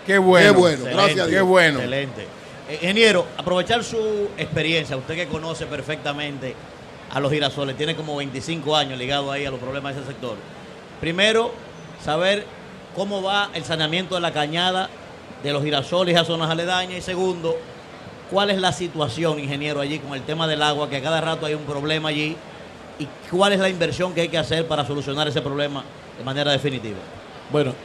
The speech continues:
Speaker 4: yo me voy a referir al tema de los girasoles, voy a dejar a la ingeniera Marcel, que es el tema de las cañadas. Miren, la cas ha hecho diferentes trabajos para mejorar el servicio de los girasoles. Y, y, y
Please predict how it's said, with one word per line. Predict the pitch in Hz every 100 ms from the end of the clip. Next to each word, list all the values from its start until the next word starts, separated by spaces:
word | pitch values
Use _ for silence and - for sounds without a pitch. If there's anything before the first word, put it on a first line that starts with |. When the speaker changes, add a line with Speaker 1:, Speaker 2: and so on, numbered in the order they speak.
| -
Speaker 4:
yo | 139 151
me | 175
voy | 185
a | 190
referir | 190 175 165 175
al | 156 139
tema | 156 151
de | 160
los | 156 151
girasoles, | 147 143 165 151 135 123
voy | 135
a |
dejar | 147 147
a | 147
la | 139
ingeniera | 131 127 135
Marcel, | 143 139 - 135
que | 127 127
es |
el | -
tema | 139 139
de |
las | 131
cañadas. | - 123 123 117
Miren, | 147 143 98 - - - - - - - - - - - - 165
la | 175 175 170 165 - -
cas | 196 220 226 -
ha | 180 185
hecho | 202 202 196
diferentes | 180 - 156 175 202 170
trabajos | 160 139 160 147 135
para | 139 131
mejorar | 127 127 127 147
el | 156
servicio | 160 131 147 139 147 139 - - - -
de | 135
los | 139 131
girasoles. | 135 123 156 135 107 92 - - -
Y, | 139 147 160
y, | 156 165
y | 160 156 156 156 151